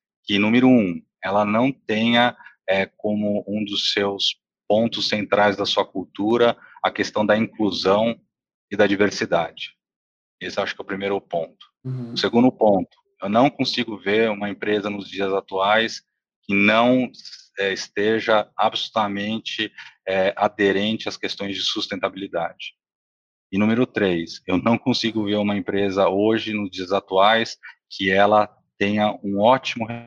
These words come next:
Speaker 1: relacionamento com todos os seus stakeholders, e não apenas os seus shareholders, os seus sócios. Os stakeholders, é, seja seus funcionários, os seus fornecedores,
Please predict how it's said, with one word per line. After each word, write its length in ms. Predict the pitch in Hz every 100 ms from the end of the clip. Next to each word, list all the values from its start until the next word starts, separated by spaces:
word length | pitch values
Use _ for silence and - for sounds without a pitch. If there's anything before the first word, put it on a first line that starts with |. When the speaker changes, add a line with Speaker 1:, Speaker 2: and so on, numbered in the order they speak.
| _ _ 110
Speaker 1:
relacionamento 840 | 107 - 101 95 101 113 - _
com 160 | 107 101 _ -
todos 420 | 139 143 131 127
os 260 | 117 113 -
seus 360 | 110 110 107 98
stakeholders, 1200 | 98 - 104 98 _ _ 98 90 - - - _ _ _
e 80 | 95
não 220 | 98 120
apenas 460 | 117 - 104 107 101
os 140 | 101
seus 380 | - 101 101 - _ _ _ -
shareholders, 680 | 101 95 92 90 92 92 92
os 160 | 92
seus 360 | - 95 90 -
sócios. 540 | 92 85 - - - _ _ - _
Os 180 | 87 87
stakeholders, 960 | - 101 - - 113 123 120 120 117 - - - -
é, 480 | 95 95 92 92 92 _ _ _ _ _ -
seja 280 | - 85 87
seus 380 | - 90 85
funcionários, 960 | - - 87 87 104 123 120 117 110 - - _ _ -
os 120 | -
seus 140 | 87
fornecedores, 1120 | - 92 90 90 82 104 120 120 107 101 -